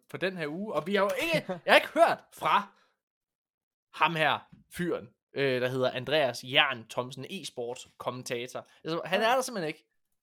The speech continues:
Speaker 1: Det, det må simpelthen blive næste uge. Og jeg vil sige, hvis det er,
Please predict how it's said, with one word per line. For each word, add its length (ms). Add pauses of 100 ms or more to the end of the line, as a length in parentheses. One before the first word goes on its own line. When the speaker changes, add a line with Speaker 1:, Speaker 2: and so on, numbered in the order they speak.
(380)
Speaker 1:
Det, 200
det 120
må 320
simpelthen 260
blive 240
næste 340
uge. 140
Og 40
jeg 80
vil 60
sige, 400 (160)
hvis 120
det 140
er, 240